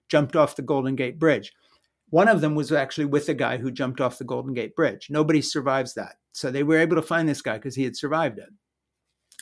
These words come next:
And he told the interviewer that I told myself in my apartment that morning that I was gonna walk from my apartment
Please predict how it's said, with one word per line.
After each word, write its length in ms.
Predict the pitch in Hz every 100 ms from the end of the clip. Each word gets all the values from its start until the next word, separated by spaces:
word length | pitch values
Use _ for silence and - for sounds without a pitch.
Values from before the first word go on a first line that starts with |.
| - -
And 100 | 139
he 140 | 160
told 260 | 185 190 196
the 100 | 202
interviewer 600 | 160 131 123 120 139 - - _
that 100 | 147
I 120 | 143
told 260 | 160 185 175
myself 440 | 185 185 170 156
in 80 | 175
my 120 | 156
apartment 480 | 151 - 135 131 120
that 160 | 147 -
morning 460 | 123 113 131 185 - _ _ _ _ _ 139
that 120 | 139
I 80 | 139
was 120 | 139
gonna 180 | 151 147
walk 240 | 160 180
from 140 | 196
my 100 | 180
apartment 580 | 160 - 147 131 147 208